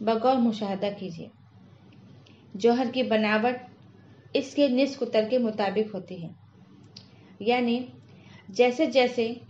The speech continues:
निस कुतर बढ़ता जाता है, जौहर की बनावट भी बढ़ती जाती है। जैसे जैसे जौहर के अंदर इलेक्ट्रॉन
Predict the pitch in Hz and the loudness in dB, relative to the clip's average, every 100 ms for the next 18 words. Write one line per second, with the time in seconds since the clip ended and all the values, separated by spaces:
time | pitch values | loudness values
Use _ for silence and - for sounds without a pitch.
0 | - - - - 226 254 - 240 233 240 | -20 -20 -20 -6 -2 -2 -2 -2 2 0
1 | 247 - - - 190 202 - 233 233 233 | 0 -4 -20 -20 -4 -2 0 0 2 2
2 | 220 240 254 277 - - - - - - | 2 0 -2 -4 -8 -18 -20 -20 -20 -20
3 | - 196 247 254 285 262 226 202 202 196 | -14 0 0 0 -4 -2 -2 -2 -4 -4
4 | 202 202 285 339 - - - - - 214 | -6 -4 -6 -8 -14 -20 -20 -20 -4 0
5 | 208 - 208 196 165 185 165 165 - - | 0 0 -4 -4 -6 -10 -10 -12 -16 -20
6 | - - - - - - - - - - | -20 -20 -20 -20 -20 -20 -18 -16 -16 -16
7 | - - - - 202 254 277 254 254 254 | -18 -20 -20 -4 2 4 4 2 2 4
8 | 269 233 233 220 226 247 226 226 233 208 | 2 2 2 2 -2 -4 -6 -2 -2 0
9 | 208 208 - - - - - - - - | -4 -6 -16 -20 -20 -20 -20 -20 -20 -20
10 | - - 233 240 240 240 240 247 | -18 -6 0 0 0 2 2 2